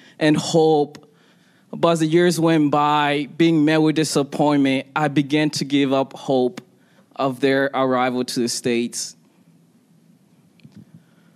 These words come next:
Ha-, to those who have hoped and dis-, anticipated for something, to only be met with heartache,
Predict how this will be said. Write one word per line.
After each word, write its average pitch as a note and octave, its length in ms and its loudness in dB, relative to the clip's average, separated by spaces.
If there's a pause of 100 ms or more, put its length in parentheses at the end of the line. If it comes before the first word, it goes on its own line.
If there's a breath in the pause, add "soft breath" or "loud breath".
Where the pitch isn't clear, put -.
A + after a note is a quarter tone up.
(920 soft breath)
Ha-, E3+ 220 -4 (1080 loud breath)
to F3 100 2
those F#3 320 4
who G3+ 60 6
have F3 140 2
hoped F3 440 2
and D3+ 160 0
dis-, C#3+ 220 -2
anticipated E3 580 2
for D3 160 -2
something, D#3 500 0
to F3 140 -4
only F3 240 2
be F3+ 160 2
met E3+ 180 2
with D#3 160 2
heartache, C3+ 800 -2